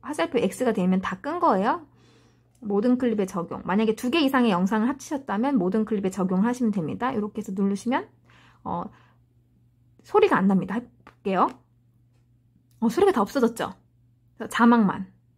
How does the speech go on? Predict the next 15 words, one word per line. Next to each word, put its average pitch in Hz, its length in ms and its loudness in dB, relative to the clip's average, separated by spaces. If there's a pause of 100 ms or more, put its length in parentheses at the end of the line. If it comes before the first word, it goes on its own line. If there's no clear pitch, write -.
(220)
자막만 214 560 0
이렇게 196 220 -4
나옵니다. - 480 -12 (1400)
점점이 220 520 4
이렇게 208 320 -2
있는데 202 680 -2 (460)
색깔이 392 400 2
너무 202 240 2
신기하게 349 540 -2
예뻐요. 156 400 -6
이렇게 285 260 2
하고 311 140 2
자막이 185 340 0
다 - 140 -12
보여요. - 260 -8